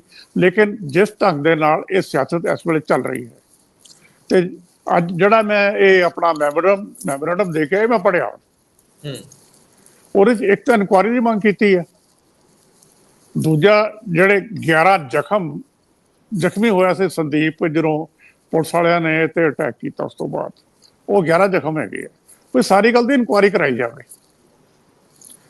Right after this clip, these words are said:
Speaker 1: ਜਿਹੜਾ ਉਹ ਮੈਮੋਰੰਡਮ ਹੈ, ਉਹ by and large sympathetic to ਸੰਦੀਪ ਹੈ।
Speaker 2: ਹੂੰ।
Speaker 1: ਤੇ ਇਸ ਪਾਸਿਓਂ ਇਹਨੂੰ ਦੇਖਣਾ ਚਾਹੀਦਾ ਹੈ, ਇੱਕ ਸੰਦੀਪ ਦੇ ਭਰਾ ਦੇ ਨਾਲ ਮੁਲਾਕਾਤ ਹਰਪ੍ਰੀਤ ਦੀ, ਤੇ ਨਾਲ ਇਹ ਮੈ-,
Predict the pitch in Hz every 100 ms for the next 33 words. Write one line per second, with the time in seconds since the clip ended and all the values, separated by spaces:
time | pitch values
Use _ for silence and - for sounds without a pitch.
0 | _ - 160 214 226 208 185 151 156 208
1 | 180 175 165 247 - 185 156 147 143 175
2 | 160 147 143 - - 156 175 143 151 151
3 | 135 214 254 185 143 - - _ _ -
4 | _ _ _ _ 135 127 117 95 92 _
5 | _ _ _ - - _ _ _ _ _
6 | - _ _ - 208 - 247 247 - 311
7 | - 208 196 185 151 123 151 139 151 147
8 | 175 - - - - 202 - _ - 156
9 | 143 156 175 - - 151 170 170 - 139
10 | 135 151 160 160 135 131 127 160 - 135
11 | - 151 151 147 170 240 _ _ - -
12 | 185 147 147 156 202 202 - 190 175 151
13 | 147 165